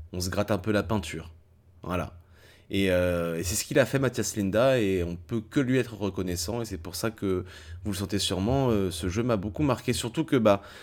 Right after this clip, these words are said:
j'en parlais au début, du coup j'ai écrit un livre, et du coup pendant très longtemps les J R P G, ces derniers mois, euh, voire années, ça a beaucoup été, euh, « Ah, attends, je suis en train d'écrire un truc sur ça, faut que je vérifie en lançant le jeu, faut que je joue quelques heures pour me souvenir,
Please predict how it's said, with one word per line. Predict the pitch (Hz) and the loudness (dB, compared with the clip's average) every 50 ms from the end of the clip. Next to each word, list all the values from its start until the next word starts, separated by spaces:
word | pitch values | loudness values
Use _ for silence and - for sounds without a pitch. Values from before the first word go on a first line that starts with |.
| - - - | -12 -6 0
j'en | 107 113 110 | 4 4 4
parlais | 95 120 113 120 120 | 6 6 6 8 8
au | 120 | 8
début, | 123 127 127 131 143 | 8 8 6 4 2
du | - - 123 | 0 -2 -4
coup | - - 131 120 | 0 2 4 6
j'ai | 113 113 104 | 8 8 8
écrit | 104 101 - - 113 | 8 6 4 2 2
un | 110 110 120 | 4 4 4
livre, | 143 175 180 156 135 | 4 4 4 4 4
et | 117 | 4
du | 110 104 110 | 4 2 0
coup | - - | -2 -4
pendant | 156 - 143 117 107 98 | -2 0 2 4 4 2
très | - - 127 120 | 4 4 4 4
longtemps | 123 120 113 156 170 | 4 2 4 4 4
les | 156 139 117 | 4 4 4
J | 104 120 | 4 2
R | 104 | 0
P | - - 110 104 | 2 2 2 2
G, | 104 143 165 175 | 4 6 4 4
ces | 165 - - 113 | 4 2 -2 -2
derniers | 98 101 - - 98 95 101 101 101 98 95 92 92 87 87 | 2 2 2 2 2 2 2 4 4 4 4 2 2 2 2
mois, | 87 87 87 87 87 90 117 151 185 220 - - - - - - - - - - _ - - | 0 0 0 0 2 4 4 4 4 2 0 -8 -18 -20 -20 -20 -20 -20 -20 -20 _ -8 -4
euh, | 87 92 90 85 | -2 -2 -2 -2
voire | 82 90 92 92 85 92 | -2 0 0 0 0 0
années, | 87 85 95 123 147 170 185 - - - - - | 0 2 4 4 4 4 2 0 -8 -18 -16 -8
ça | - - - 110 98 | -6 0 2 4 6
a | 95 92 | 6 4
beaucoup | 90 104 147 151 - - 160 156 | 4 2 0 0 0 4 8 8
été, | 156 147 - - 151 156 | 8 8 8 6 6 8
euh, « | 151 147 139 127 120 117 110 107 101 - - | 8 8 8 8 8 8 8 6 6 4 4
Ah, | - 117 | 4 4
attends, | 120 120 - 131 117 | 4 4 4 2 2
je | |
suis | - 107 | 2 0
en | 95 | 0
train | 107 107 | 2 2
d'écrire | 101 107 98 - 113 110 110 | 2 2 2 2 0 2 2
un | 101 | 0
truc | 85 - 127 107 | 0 -2 -4 -2
sur | - - 98 - | -2 -2 -2 0
ça, | - - 143 | 2 2 2
faut | 139 - 113 | 2 0 -4
que | 98 | -4
je | 95 | 0
vérifie | 98 101 95 101 101 - - 123 | 0 2 4 4 2 4 2 2
en | 107 | 4
lançant | 101 95 92 - 104 | 4 2 0 0 0
le | 95 95 | 0 0
jeu, | 90 98 131 143 | 2 4 4 4
faut | 135 - 123 | 4 2 -2
que | 104 | -4
je | 95 | -2
joue | 101 104 | -2 0
quelques | - 104 92 92 - 98 90 | 0 -2 -2 0 -2 0 2
heures | 117 - | 0 0
pour | - 104 | 0 0
me | 95 92 | 0 0
souvenir, | 90 - - 92 90 98 113 135 147 | 0 0 -2 -2 0 2 2 2 2